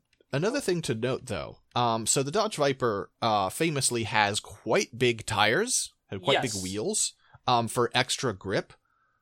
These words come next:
Speaker 2: Uh-huh.
Speaker 1: Um, gives it very good turning ability.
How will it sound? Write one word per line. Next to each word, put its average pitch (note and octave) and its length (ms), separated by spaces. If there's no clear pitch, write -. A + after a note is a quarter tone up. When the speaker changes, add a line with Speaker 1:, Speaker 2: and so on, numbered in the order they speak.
Speaker 2:
Uh-huh. C#3+ 140
Speaker 1:
Um, F#2 220
gives A#2+ 180
it A#2 60
very A2+ 200
good G2+ 180
turning F#2+ 340
ability. E2 480